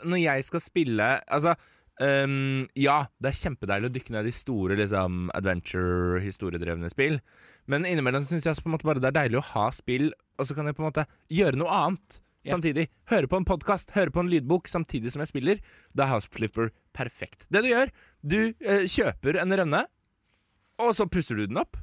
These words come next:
Speaker 1: og så selger du den for profitt. Og da kan du kjøpe
Speaker 2: Ah, ja,
Speaker 1: en
Speaker 2: sånn, ja.
Speaker 1: større rønne, pusse den opp, og selge for profitt. Og en enda større rønne, pusse opp og selge for profitt. Det er, altså, det er basically oppussingssimulator,
Speaker 2: <laughs>
Speaker 1: og det er kjempekoselig.
Speaker 2: Ja.
Speaker 1: Veldig koselig,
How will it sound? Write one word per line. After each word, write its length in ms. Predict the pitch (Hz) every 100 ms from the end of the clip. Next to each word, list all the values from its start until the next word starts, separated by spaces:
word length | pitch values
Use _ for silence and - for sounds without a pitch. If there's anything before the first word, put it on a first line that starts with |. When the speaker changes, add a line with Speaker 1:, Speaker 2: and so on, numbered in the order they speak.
| - _ -
Speaker 1:
og 120 | 254
så 100 | 277
selger 260 | - 117 110
du 60 | 110
den 100 | 107
for 120 | 113
profitt. 440 | - 107 90 - - _ _ _ _ _ -
Og 60 | 233
da 60 |
kan 80 | 220
du 60 | 233
kjøpe 180 | 262 -
Speaker 2:
Ah, 40 |
ja, 60 | 226
Speaker 1:
en 20 |
Speaker 2:
sånn, 400 | - - 123 110
ja. 60 | 113
Speaker 1:
større 480 | - 185 190 339 294
rønne, 300 | 165 104 104 _ _ _ -
pusse 140 | 247
den 80 | 156
opp, 180 | 131 - - _ -
og 60 |
selge 180 | 220 135
for 80 | 123
profitt. 340 | 127 123 - - -
Og 120 | 175
en 40 | 202 - 262
enda 220 | 208 143 247
større 280 | - 226 196
rønne, 300 | 139 107 101 _ -
pusse 180 | - -
opp 140 | 147 - _ -
og 80 | 196
selge 160 | 180
for 100 | 127
profitt. 280 | 110 131 123 - -
Det 100 | 233
er, 380 | 196 127 160 208 -
altså, 180 | 190
det 100 | 196 196
er 40 |
basically 340 | 165 127 156 -
oppussingssimulator, 960 | - 123 113 120 - 127 131 131 339 190 170 214
Speaker 2:
<laughs> 60 | 165
Speaker 1:
og 100 | 240
det 80 | 262
er 260 | 127 160 - _ - -
kjempekoselig. 760 | 262 330 - 302 440 - 480 - _ -
Speaker 2:
Ja. 240 | - 494 262 -
Speaker 1:
Veldig 340 | 202 311 302 330
koselig, 260 | 285 339